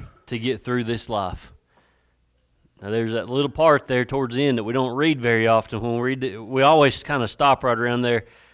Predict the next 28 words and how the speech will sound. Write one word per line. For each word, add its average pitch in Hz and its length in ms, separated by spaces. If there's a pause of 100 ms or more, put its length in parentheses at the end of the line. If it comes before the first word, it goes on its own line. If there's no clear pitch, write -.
(120)
around 120 540
verse 120 340
eight 113 400 (400)
and 92 160
nine. 104 400 (640)
But 107 220
go 139 100
down 165 160
there 151 140
towards 151 300
the 117 60
bottom, 120 400
verse 120 240
twelve, 135 340
it 107 80
says, 117 340
But 113 260
Silvanus, 120 720 (540)
a 110 100
faithful 147 440
brother 131 420
unto 123 300
you, 127 540 (380)
as 110 280
a, 107 280 (140)
as 113 160
I 127 380
suppose, 120 640